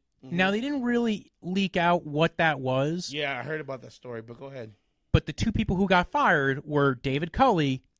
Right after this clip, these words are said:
Speaker 2: and Tim Kelly, the offensive coordinator.
Speaker 1: Yes.
Speaker 2: We just talked about Pep Hamilton.
Speaker 1: Yep.
Speaker 2: Pep Hamilton was the Q B coach there.
Speaker 1: Mm-hmm.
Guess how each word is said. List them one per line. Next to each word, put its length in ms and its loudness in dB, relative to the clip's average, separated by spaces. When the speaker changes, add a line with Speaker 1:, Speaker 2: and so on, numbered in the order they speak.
Speaker 2:
and 160 -2
Tim 240 -10
Kelly, 440 -2
the 140 -8
offensive 380 -10
coordinator. 500 -4
Speaker 1:
Yes. 460 -14
Speaker 2:
We 100 -10
just 140 -12
talked 180 2
about 140 0
Pep 220 0
Hamilton. 420 -4
Speaker 1:
Yep. 180 -12
Speaker 2:
Pep 220 0
Hamilton 400 -2
was 80 -6
the 80 -10
Q 180 -4
B 140 -2
coach 320 -4
there. 180 -16
Speaker 1:
Mm-hmm. 340 -14